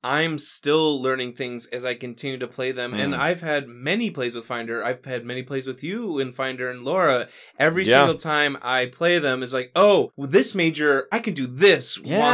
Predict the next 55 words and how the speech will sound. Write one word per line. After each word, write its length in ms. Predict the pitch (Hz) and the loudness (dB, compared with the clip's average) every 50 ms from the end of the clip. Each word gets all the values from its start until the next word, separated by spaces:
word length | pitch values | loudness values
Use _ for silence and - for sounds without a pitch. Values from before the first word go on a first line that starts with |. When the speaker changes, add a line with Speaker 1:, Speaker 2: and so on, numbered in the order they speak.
| 233 196 131 101 | 8 8 6 6
Speaker 1:
wonky 60 | 87 | 4
thing 200 | 143 139 131 131 | 0 -2 0 0
with 140 | 131 131 127 | -2 -2 0
this, 300 | 135 131 123 117 117 - | 2 2 2 0 -2 0
or 180 | - 156 160 | 0 2 2
this 240 | 143 160 220 262 - | 4 4 4 4 2
minor 240 | 196 175 165 156 151 | 0 0 0 0 -2
power 280 | 147 147 147 147 143 139 | -4 -2 -2 0 0 2
allows 280 | 135 135 135 139 139 | 2 2 2 2 0
me 140 | 143 139 131 | -4 -6 -6
to 80 | 127 127 | -6 -4
do 80 | 123 | 0
this. 200 | 135 151 151 151 - | 2 2 0 2 2
Oh, 260 | 180 208 202 165 - - - | 2 4 4 2 0 -2 0
I 100 | 208 240 | 0 0
didn't 140 | 247 277 240 | 2 2 2
know 120 | 226 208 | 2 2
I 80 | 196 185 | 2 2
could 160 | 190 196 165 | 0 -4 -6
do 160 | 139 165 175 | -4 -6 -4
this 200 | 160 175 190 185 | -2 -2 -2 -2
on 100 | 190 175 | -2 -2
my 100 | 151 143 | -2 -2
turn 340 | 139 139 - - 185 165 151 | -2 -4 -6 -4 -2 -2 -2
three 640 | 139 - - - - - 196 208 247 254 247 233 214 202 | -4 -8 -16 -20 -20 -18 -10 -8 -6 -4 -2 -4 -4 -4
if 120 | - 151 175 | -6 -4 -4
I 100 | 175 165 | -4 -2
go 140 | 170 175 | -2 -2
down 280 | 165 160 160 151 147 151 | -2 0 -2 -2 -4 -2
this 240 | 170 214 226 220 - | -2 -2 -2 -2 -6
presence 420 | - 170 151 139 123 123 117 - | -8 -8 -8 -8 -8 -10 -14 -16
track." 320 | - - 123 107 98 110 - | -12 -8 -8 -8 -8 -8 -6
So, 200 | - 147 131 120 | -4 -4 -4 -2
Speaker 2:
Hmm. 380 | 131 127 123 117 113 113 110 120 | -4 -6 -6 -6 -8 -8 -10 -6
Speaker 1:
yeah, 220 | - 135 135 127 123 | 0 2 4 6 8
it's 260 | 131 143 151 147 - | 8 6 6 4 2
something 360 | - 165 151 - 135 139 135 | 0 0 0 0 0 -4 -2
that 180 | 123 127 120 123 | -2 -2 -2 -2
you 100 | 135 135 | -4 -4
can 140 | - 147 127 | -4 -4 -4
just 260 | 120 113 - - - | -4 -6 -6 -8 -8
really 300 | 147 160 160 151 139 127 | -6 -4 -4 -2 -4 -4
spiral 520 | - - - 131 131 135 131 127 123 117 | -6 -4 -2 0 0 0 0 -2 -4 -4
with, 200 | 117 113 117 - | -4 -6 -4 -4
but 80 | 165 180 | -4 -4
it's 160 | 170 170 - | -4 -6 -10
fun, 340 | - - 208 208 202 190 165 | -8 -4 -2 -2 -2 -2 -4
though. 160 | 127 117 113 | -4 -4 -4
It's 160 | 127 143 - | -4 -6 -6
fun 240 | - - 175 175 175 | -6 -4 -2 -2 -2
to 80 | 160 156 | -4 -8
spiral 380 | 151 - 143 123 117 117 117 | -6 -4 -2 -2 -2 -2 -4
with 100 | 113 123 | -4 -4
Speaker 2:
Yeah, 220 | 185 233 247 226 165 113 | -2 0 2 2 2 2
Speaker 1:
Finder. 160 | - - - | 0 -4 -10